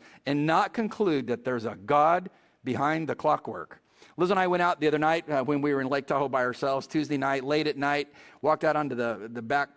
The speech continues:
uh, deck of the upstairs bedroom facing the lake. <clears throat> Beautiful night, Lake Tahoe. There's no light refraction. And I went out first. She's like, "What are you doing?" I'm going, <laughs> "You gotta come out here." So she came out there and we both looked up.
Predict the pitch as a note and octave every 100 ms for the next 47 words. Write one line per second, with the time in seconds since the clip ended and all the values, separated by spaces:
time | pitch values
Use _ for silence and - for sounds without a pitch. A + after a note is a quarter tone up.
0 | - A2+ G#2+ G2+ - _ _ - G#2+ C#3+
1 | D3 - A#2+ A2+ B2 C3+ - C#3+ A2+ C#3
2 | C#3 C#3 B2 C#3+ - A#2+ A#2+ B2+ C#3 -
3 | - - G#2+ _ _ - _ - G#3 G3
4 | B2+ B2+ C#3+ D3 - - - _ _ _
5 | C3 D#3 D3 D#3 D3 C3 G#2+ B2 C3+ D3
6 | C3 B2+ A#2 A#2 B2+ G#2 - G#2 - -
7 | _ _ _ _ - C#3+ F#3 G3 D#3+ A2
8 | D#3+ A2+ - - - _ _ _ _ -
9 | D3 C#3+ E3 C#3+ C3 D3 B2 A#2 A2 -
10 | - _ _ _ C3+ C#3 - - G2 B2
11 | G#2+ - - _ _ _ _ _ _ -
12 | A#2+ F#3 - C#3+ C#3+ C#3 A2+ A#2 C#3+ -
13 | B2+ - A2+ G#2